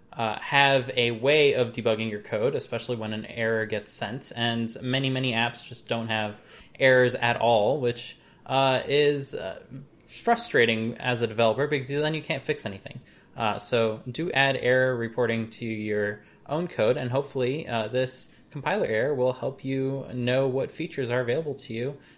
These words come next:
in terms of error handling. So statement number one, N S Error supports built-in error recovery through the use of recovery attempter,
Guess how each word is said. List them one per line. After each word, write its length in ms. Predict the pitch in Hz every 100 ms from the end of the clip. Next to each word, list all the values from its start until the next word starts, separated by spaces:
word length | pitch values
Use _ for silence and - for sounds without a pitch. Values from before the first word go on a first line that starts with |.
| -
in 160 | 139 135
terms 300 | - 127 127
of 180 | 151 143
error 240 | 131 170 139
handling. 400 | 107 110 - 135 - - - - -
So 460 | - 139 135 - - -
statement 340 | - 185 185
number 200 | 160 143
one, 440 | 120 120 110 139 175 -
N 140 | 156 220
S 160 | 220 -
Error 280 | 139 139
supports 480 | 170 - 123 135 127
built-in 480 | 110 123 160 170 151
error 260 | - 139 156
recovery 560 | 113 - 107 107 139
through 220 | 170 135
the 80 | 113
use 320 | 113 131 139
of 240 | - 127 113
recovery 580 | 123 117 160 160 156 151
attempter, 760 | - - - 156 - - 196